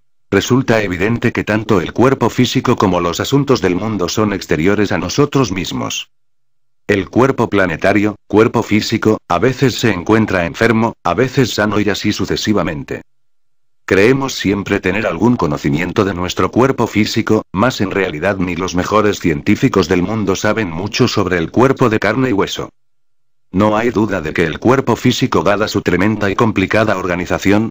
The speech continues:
está ciertamente mucho más allá de nuestra comprensión. En lo que respecta al segundo tipo de relaciones, somos siempre víctimas de las circunstancias.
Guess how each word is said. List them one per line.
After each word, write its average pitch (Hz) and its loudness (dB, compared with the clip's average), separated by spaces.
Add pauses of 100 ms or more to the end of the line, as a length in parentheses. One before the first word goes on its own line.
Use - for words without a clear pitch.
está 117 -2
ciertamente 110 2
mucho 98 0
más 95 -4
allá 107 0
de 98 -4
nuestra 92 -2
comprensión. 82 -2 (840)
En 107 2
lo 101 2
que 98 -2
respecta 98 0
al 92 -2
segundo 98 -4
tipo 104 2
de 107 0
relaciones, 104 0
somos 104 -2
siempre 95 -2
víctimas 113 2
de 92 0
las 85 -2
circunstancias. 80 -2